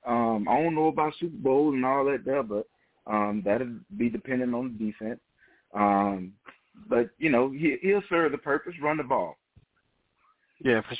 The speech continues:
Speaker 2: sure. It was Tyler Agler, uh, as well. That, that's what their backup quarter, I mean, a backup running back, and he actually put up decent points. And I think you're thinking of, uh, Cordell Patterson. Um, he was also,
Speaker 1: Yep.
Speaker 2: you know,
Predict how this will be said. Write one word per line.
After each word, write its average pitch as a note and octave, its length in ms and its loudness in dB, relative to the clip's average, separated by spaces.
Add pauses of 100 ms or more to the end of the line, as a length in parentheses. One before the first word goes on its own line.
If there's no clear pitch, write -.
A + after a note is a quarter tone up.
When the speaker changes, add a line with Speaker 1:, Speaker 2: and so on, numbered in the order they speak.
Speaker 2:
sure. C3 200 4
It F3 60 4
was F#3+ 180 2
Tyler F3+ 380 2
Agler, C3 480 -8
uh, B2 200 -12 (140)
as B2 140 -20
well. A#2+ 320 -10
That, A2+ 160 -20
that's C3 180 -10 (100)
what C3 120 -16
their B2 140 -8
backup A2+ 480 -12
quarter, A2 320 -10
I A2+ 40 -8
mean, A#2 120 -10
a A2 40 -10
backup A#2+ 380 -8
running A#2 240 -8
back, G#2 300 -8 (400)
and F#3 80 4
he G#3+ 80 2
actually G#3+ 260 -2
put F3+ 200 0
up D3 140 0
decent C#3+ 360 -10
points. B2+ 180 -8
And C3 160 -6
I C3+ 120 2
think C3+ 200 -8
you're D3+ 120 -2
thinking C3 220 -8
of, A#2 140 -6 (100)
uh, A2 220 -4
Cordell B2 540 -2
Patterson. D3+ 560 -2 (480)
Um, A#2 280 -2
he C#3+ 140 -2
was C3 220 -4
also, A2 500 -4
Speaker 1:
Yep. A2 200 4
Speaker 2:
you G#2+ 40 -8
know, G#2+ 260 -8